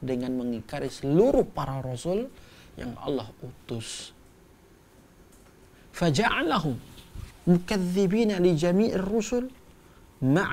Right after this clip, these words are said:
أَنَّهُ لَمْ يَسْبِقْ نُوحًا رَسُولٌ. Maka Allah Subhanahu wa taala menjadikan mereka, kaumnya Nabi Nuh, orang-orang yang mendustakan, mengingkari kepada para rasul. Walaupun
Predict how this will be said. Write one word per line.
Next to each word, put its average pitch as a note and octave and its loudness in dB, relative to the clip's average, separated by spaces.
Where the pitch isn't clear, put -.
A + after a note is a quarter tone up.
أَنَّهُ A#3+ 2
لَمْ E3+ 2
يَسْبِقْ E3 0
نُوحًا F#3 -2
رَسُولٌ. D#3 -2
Maka C#4 0
Allah E4+ 2
Subhanahu G3+ -2
wa D3+ -2
taala E3 -2
menjadikan E3 2
mereka, B2+ 0
kaumnya F#3+ 2
Nabi C#3+ 0
Nuh, C#3+ 2
orang-orang D#3 -2
yang F3+ 2
mendustakan, E3 -4
mengingkari E3+ 0
kepada E3 -4
para G#3+ -4
rasul. G#3 -2
Walaupun C#4 4